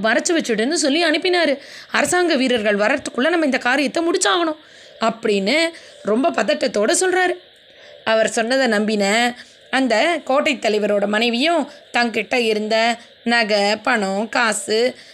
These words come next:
மீதி உயர்ந்த பொருட்கள் எல்லாத்தையும் ஒரு மூட்டையா கட்டி தான் மகள் போட்டிருந்த உயர்ந்த நகைகள் எல்லாம் கூட கழட்டி அதுக்குள்ள வச்சு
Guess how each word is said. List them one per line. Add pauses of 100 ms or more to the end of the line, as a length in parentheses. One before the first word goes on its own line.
(140)
மீதி
உயர்ந்த
பொருட்கள்
எல்லாத்தையும் (100)
ஒரு
மூட்டையா
கட்டி
தான்
மகள்
போட்டிருந்த (1040)
உயர்ந்த
நகைகள்
எல்லாம்
கூட
கழட்டி
அதுக்குள்ள
வச்சு